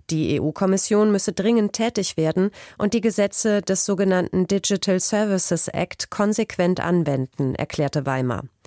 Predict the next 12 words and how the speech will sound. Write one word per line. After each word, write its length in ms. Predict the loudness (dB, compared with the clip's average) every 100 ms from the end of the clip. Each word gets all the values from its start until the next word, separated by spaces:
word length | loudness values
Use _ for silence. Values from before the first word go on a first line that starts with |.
| -20 -20 -20 -18 0
Weltweit 680 | 2 2 0 0 0 -2
gibt 220 | -4 -2 -2
es 120 | -2
Kritik 500 | -2 0 0 -2 -2
an 200 | 0 2
dem 200 | 2 0
von 280 | 0 0 0
X 360 | -2 -4 -4
eingesetzten 840 | -2 0 0 2 0 0 -2 0 0
K-I-Instrument 960 | 0 -2 -2 0 0 -2 0 2 2
namens 340 | 2 0 0 0
Grok. 380 | -2 -2 -6